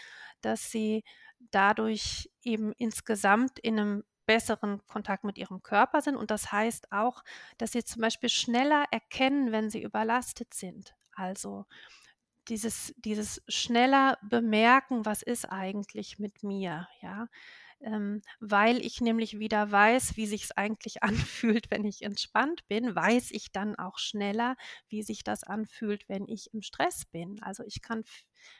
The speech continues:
präventiv eigentlich,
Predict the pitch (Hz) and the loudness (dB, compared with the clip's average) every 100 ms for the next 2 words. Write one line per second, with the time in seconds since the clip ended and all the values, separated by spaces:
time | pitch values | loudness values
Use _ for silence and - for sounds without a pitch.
0 | _ - 240 262 285 262 - - 262 262 | _ -4 0 2 2 0 -4 -6 -4 -4
1 | - - _ - - _ _ _ - 208 | -8 -18 _ -20 -20 _ _ _ -6 -4
2 | 214 226 - - | -4 -8 -12 -14